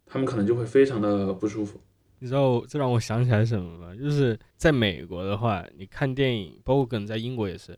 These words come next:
Speaker 2: 就是你在看电影，它只要这个语言标的是英语，那这个电影在电影院放是没有字幕的。
Speaker 1: 对，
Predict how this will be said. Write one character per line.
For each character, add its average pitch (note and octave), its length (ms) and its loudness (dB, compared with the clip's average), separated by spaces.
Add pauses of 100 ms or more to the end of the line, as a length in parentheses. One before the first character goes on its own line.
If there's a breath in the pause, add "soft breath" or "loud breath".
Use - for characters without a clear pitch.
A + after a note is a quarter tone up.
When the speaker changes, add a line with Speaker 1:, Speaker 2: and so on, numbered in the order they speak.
Speaker 2:
就 A#2+ 60 -4
是 B2+ 80 0
你 A2 80 -4
在 A2+ 140 -2
看 C#3+ 200 0
电 C#3 160 4
影， G2 140 -4
它 C#3+ 120 0
只 B2 120 0
要 A#2 80 4
这 C#3 80 -4
个 D3+ 100 8
语 G2 220 -2
言 F#2 220 -10
标 B2 200 4
的 C3 60 6
是 B2 160 0
英 C3 320 0
语， G#2 160 -4 (220)
那 D3 120 0
这 C3 80 2
个 C#3 60 8
电 D3 200 6
影 F2+ 300 -2
在 B2 200 4
电 B2+ 180 0
影 A#2+ 60 2
院 B2 120 2
放 B2 220 0
是 A#2+ 80 -2
没 G#2+ 100 -4
有 B2 80 -4
字 A2+ 140 -8
幕 B2 180 2
的。 - 160 -6
Speaker 1:
对， A#2 280 4